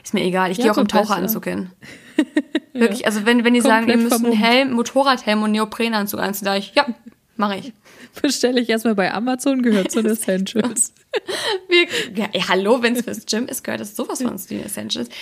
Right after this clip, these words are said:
Speaker 1: Nee,
Speaker 2: Ja,
Speaker 1: jetzt nach
Speaker 2: voll.
Speaker 1: zwei Monaten Trainingspause nur Rumgehüpfe mit Pamela Reif auf der Matte, was ja auch okay war, freue
Speaker 2: Ja.
Speaker 1: ich mich einfach, wieder ins Gym zu gehen. Du
Speaker 2: Ja,
Speaker 1: kannst
Speaker 2: das
Speaker 1: es
Speaker 2: glaub
Speaker 1: dir
Speaker 2: ich.
Speaker 1: nicht vorstellen. Ich,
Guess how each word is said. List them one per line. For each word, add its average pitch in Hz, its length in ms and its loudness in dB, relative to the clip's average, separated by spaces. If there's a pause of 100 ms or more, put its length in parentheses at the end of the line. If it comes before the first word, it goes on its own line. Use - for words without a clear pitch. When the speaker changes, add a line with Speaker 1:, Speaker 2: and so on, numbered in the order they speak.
(180)
Speaker 1:
Nee, 220 260 2
Speaker 2:
Ja, 208 60 -2
Speaker 1:
jetzt 208 100 -4
nach 214 120 2
Speaker 2:
voll. 247 100 -6
Speaker 1:
zwei 240 160 4
Monaten 240 260 0
Trainingspause 233 680 0
nur 226 260 0 (360)
Rumgehüpfe 269 920 2
mit 254 180 2
Pamela 240 360 2
Reif 220 240 0
auf 220 120 -6
der 208 100 -2
Matte, 226 260 -2
was 208 160 -4
ja 226 100 -4
auch 220 140 -2
okay 233 380 -2
war, 226 200 -2 (440)
freue 214 300 0
Speaker 2:
Ja. 180 40 2
Speaker 1:
ich 185 100 -4
mich - 200 -2
einfach, 196 420 -2
wieder 196 180 -4
ins 208 220 -2
Gym 240 240 0
zu 240 160 -8
gehen. 196 240 -4 (500)
Du 208 120 0
Speaker 2:
Ja, 196 120 -6
Speaker 1:
kannst 240 240 2
Speaker 2:
das - 60 -6
Speaker 1:
es - 60 -4
Speaker 2:
glaub - 80 -6
Speaker 1:
dir 220 80 2
Speaker 2:
ich. 208 60 4
Speaker 1:
nicht 233 180 2
vorstellen. 240 500 0 (220)
Ich, - 100 -10